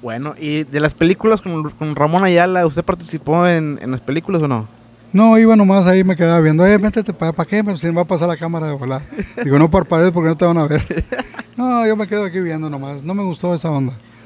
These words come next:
Speaker 1: Ok,
Speaker 2: Yo
Speaker 1: pero
Speaker 2: los acompañaba, van a grabar, van a filmar allá en Cuernavaca, en el Estado de México, allá en ta-,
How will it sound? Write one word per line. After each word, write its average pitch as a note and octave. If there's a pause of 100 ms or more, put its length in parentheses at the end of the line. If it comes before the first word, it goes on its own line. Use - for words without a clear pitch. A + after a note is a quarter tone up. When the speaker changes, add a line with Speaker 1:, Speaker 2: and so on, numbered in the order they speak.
Speaker 1:
Ok, G2+
Speaker 2:
Yo G2+
Speaker 1:
pero D#3
Speaker 2:
los G#3+
acompañaba, E3+
van G3+
a G#3
grabar, F#3+
van E3+
a F3+
filmar D#3+
allá E3
en E3
Cuernavaca, D3
en C3
el B2+
Estado C#3
de C#3+
México, C3
allá C3+
en C3+
ta-, C3